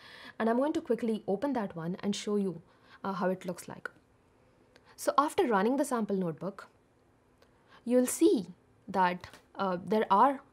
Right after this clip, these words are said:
a few images which I've taken, specifically these ones, where, um, you know, which, which actually exhibits some activity going on at a typical workplace.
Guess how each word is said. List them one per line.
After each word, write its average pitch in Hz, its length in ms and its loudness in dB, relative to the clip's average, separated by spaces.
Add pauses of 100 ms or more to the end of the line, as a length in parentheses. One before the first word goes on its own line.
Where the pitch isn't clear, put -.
(120)
a 214 40 0
few 214 280 -4
images 185 360 -2
which 196 160 -4
I've 180 200 -8
taken, 170 340 -8 (420)
specifically 190 760 -6 (100)
these 185 320 -4
ones, 214 400 -6 (1160)
where, 180 380 -2 (320)
um, 185 400 -2
you 202 80 2
know, 208 140 2
which, 214 260 -2
which 226 160 2
actually 247 440 0
exhibits 175 440 -4
some 190 260 -4
activity 214 500 0
going 165 300 -2
on 156 320 -8
at 160 240 -6
a 180 60 -8
typical 180 380 -4
workplace. 151 580 -12